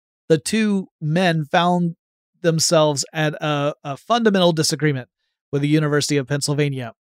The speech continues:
over the matter of patent rights. And this led the pair to leave the University of Pennsylvania and then go and found their own company, thus E M C C.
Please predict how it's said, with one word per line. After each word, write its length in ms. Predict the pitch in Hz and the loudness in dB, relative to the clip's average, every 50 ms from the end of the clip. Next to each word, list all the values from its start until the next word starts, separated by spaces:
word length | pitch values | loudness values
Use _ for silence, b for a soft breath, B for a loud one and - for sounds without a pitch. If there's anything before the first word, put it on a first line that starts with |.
| _ _ | _ _
over 280 | - 156 156 151 160 151 | -2 0 2 4 4 2
the 80 | 151 | 2
matter 380 | 151 151 143 143 139 139 139 - - | 0 0 0 0 0 0 -2 -2 -2
of 220 | 147 139 120 _ | -4 -4 -6 _
patent 420 | - - - 156 151 - 147 139 - _ | -10 -6 -4 -4 -4 -4 -8 -14 -20 _
rights. 640 | - 135 127 117 110 - _ _ - - - - - _ _ _ _ _ _ _ _ _ _ _ | -14 -12 -10 -10 -10 -12 _ _ -6 -4 -4 -4 -6 _ _ _ _ _ _ _ _ _ _ _
And 240 | - 156 160 160 160 | -2 0 0 2 4
this 220 | 175 180 156 - | 2 2 2 2
led 320 | 156 156 160 165 165 156 160 | 2 4 4 4 4 2 0
the 80 | 165 | -2
pair 480 | - - 143 139 139 139 143 139 135 143 - _ _ _ - | -2 -2 -4 -2 0 0 0 0 -2 -6 -10 _ _ _ -6
to 160 | - 165 165 | -2 -2 0
leave 380 | 156 151 156 185 214 220 202 160 | 0 0 0 0 2 0 0 0
the 80 | 160 | 0
University 420 | 156 147 139 131 131 123 - - 139 | 0 0 -2 -4 -6 -8 -8 -8 -8
of 80 | 127 | -8
Pennsylvania 600 | 120 131 120 - 123 120 120 117 120 120 120 120 - | -8 -8 -10 -8 -10 -10 -10 -12 -12 -12 -14 -10 -6
and 160 | 143 151 151 | -4 -2 -2
then 200 | 156 156 156 151 | 0 0 0 0
go 240 | 139 147 139 135 139 | 0 0 0 0 0
and 120 | 139 135 - | -2 -2 -6
found 320 | - 139 131 131 131 131 | -6 -6 -6 -6 -6 -6
their 180 | 131 131 127 123 | -6 -4 -4 -4
own 140 | 127 131 | -6 -8
company, 440 | 131 - 214 214 160 139 117 113 113 110 | -4 0 0 0 0 -2 -6 -10 -8 -6
thus 420 | 123 135 127 123 - - - - _ _ | -4 -2 -2 -2 -4 -8 -10 -14 _ _
E 180 | - 139 143 143 - | -8 -6 -6 -6 -8
M 220 | 135 131 123 123 117 | -10 -10 -10 -8 -8
C 260 | - - 120 113 113 | -6 -6 -8 -8 -10
C. 400 | - - 190 180 143 120 113 | -6 -2 0 0 0 0 -4